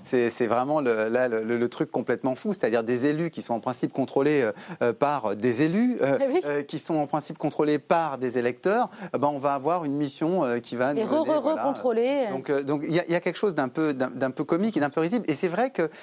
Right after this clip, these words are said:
Speaker 1: ça, ça, pour moi, c'est le, le moment où on sent la démocratie malade. C'est-à-dire quand on en arrive à avoir des instances politiques qui se f-, mettent comme objectif d'être évaluables comme des entreprises, parce que cette culture d'auto-évaluation,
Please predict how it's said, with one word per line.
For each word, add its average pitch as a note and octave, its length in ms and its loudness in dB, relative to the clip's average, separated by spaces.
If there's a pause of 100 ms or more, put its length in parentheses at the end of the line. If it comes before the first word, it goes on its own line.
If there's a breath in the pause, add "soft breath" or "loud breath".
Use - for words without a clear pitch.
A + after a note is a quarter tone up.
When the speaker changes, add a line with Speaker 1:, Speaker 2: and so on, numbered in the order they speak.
(120)
Speaker 1:
ça, - 200 -2
ça, B3+ 300 0
pour E3+ 200 -2
moi, F#3+ 360 0
c'est C#3+ 340 0
le, C3+ 300 -2
le D3 220 0
moment F#3+ 420 2
où F#3+ 60 0
on C#3+ 140 0
sent - 220 -2
la F#3 120 2
démocratie D3 560 -2
malade. B2 420 0 (380 loud breath)
C'est-à-dire - 260 0
quand G#3+ 220 -2
on G3+ 100 0
en F#3 140 2
arrive E3 320 2
à B2 80 2
avoir C3 160 -2 (300)
des B2 180 -2
instances - 540 -2 (100)
politiques E3+ 540 -2 (320 loud breath)
qui F3 340 -4
se B2+ 440 2
f-, - 340 -10
mettent E3 560 0
comme C3 300 0 (120)
objectif F3 720 -2
d'être B2+ 280 0 (180)
évaluables E3 640 2 (220 loud breath)
comme A#3 200 2
des C#3+ 180 2
entreprises, A3 680 0
parce C3 140 0
que D3 60 -2
cette B2+ 200 -2
culture F3 280 0
d'auto-évaluation, C3+ 920 0